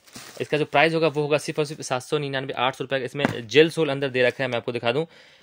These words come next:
यहाँ पे आप, अ, पुश करते हो तो काफ़ी दबता है, काफ़ी comfort होता है, doctor recommended soul होता है अंदर, देख रहे हो, जेल, अ, टेक्नोलॉजी पे बना होता है ये। इसमें तीन color, एक ये, दूसरा ये और तीसरा ये। इसमें छोटे साइज है, छः number नहीं है,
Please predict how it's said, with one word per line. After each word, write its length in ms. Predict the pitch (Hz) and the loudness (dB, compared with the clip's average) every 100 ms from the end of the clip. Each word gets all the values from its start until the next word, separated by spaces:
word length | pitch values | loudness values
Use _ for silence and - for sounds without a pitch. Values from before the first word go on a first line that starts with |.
| - - 120 | -14 -8 -2
यहाँ 160 | 123 | 0
पे 140 | 123 143 | 2 4
आप, 320 | 131 - - | 2 0 2
अ, 120 | 131 | 2
पुश 220 | - 175 | 2 -2
करते 260 | - 156 170 | 2 4 4
हो 80 | 160 | 2
तो 100 | 151 | 2
काफ़ी 260 | 135 151 | 0 2
दबता 300 | 123 117 156 | 2 4 6
है, 160 | 143 127 | 6 6
काफ़ी 260 | 131 127 | 0 0
comfort 420 | - 135 127 185 175 | -2 -4 4 6 6
होता 160 | 156 | 2
है, 80 | 160 | 2
doctor 280 | 131 123 151 | 2 2 2
recommended 400 | 143 139 143 143 | 2 -2 -2 -4
soul 200 | 139 131 | -2 -2
होता 160 | 131 | -2
है 60 | 131 | -4
अंदर, 140 | 127 | -2
देख 160 | 123 143 | -2 0
रहे 80 | 127 | 0
हो, 60 | |
जेल, 340 | 107 113 139 139 _ - _ _ | 0 0 -2 -2 _ -20 _ _
अ, 60 | 120 | -2
टेक्नोलॉजी 400 | 123 131 127 143 | 0 2 0 2
पे 120 | 143 | 0
बना 180 | 123 123 | 2 2
होता 180 | 123 123 | 2 4
है 60 | |
ये। 120 | 131 156 - - - - - - _ _ _ | 2 2 -6 -20 -20 -18 -18 -18 _ _ _
इसमें 260 | 131 131 151 | -12 -6 -4
तीन 260 | - 170 | -2 2
color, 180 | 160 147 | 6 6
एक 180 | - - | 4 2
ये, 260 | 151 185 156 131 | 4 4 2 -6
दूसरा 380 | 113 113 113 143 | -6 -6 -2 0
ये 160 | 147 | 2
और 160 | 165 120 | 0 -2
तीसरा 300 | - 113 143 | -4 2 4
ये। 200 | 120 98 - - - | 4 2 -2 -20 -12
इसमें 200 | 135 160 | -4 -4
छोटे 320 | - 160 196 | 0 2 2
साइज 200 | 165 156 | 2 2
है, 60 | 170 | 0
छः 240 | - 165 | 0 2
number 260 | 180 180 175 | 4 4 4
नहीं 180 | 175 | 2
है, 120 | 190 | 0